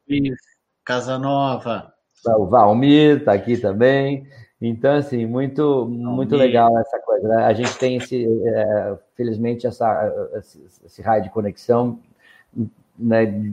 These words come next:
Speaker 1: pessoas do bem aí que nos acompanham aí. E, mas eu, é, fica aqui
Speaker 2: É isso
Speaker 1: no ar
Speaker 2: aí.
Speaker 1: o convite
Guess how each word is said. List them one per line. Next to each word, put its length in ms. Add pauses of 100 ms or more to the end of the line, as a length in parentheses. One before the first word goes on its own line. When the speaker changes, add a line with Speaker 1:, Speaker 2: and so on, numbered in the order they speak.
Speaker 1:
pessoas 560 (100)
do 140
bem 320
aí 160
que 140
nos 180
acompanham 680
aí. 220 (480)
E, 960
mas 180
eu, 200 (260)
é, 240 (380)
fica 180
aqui 120
Speaker 2:
É 20
isso 100
Speaker 1:
no 60
ar 120
Speaker 2:
aí. 40
Speaker 1:
o 100
convite 400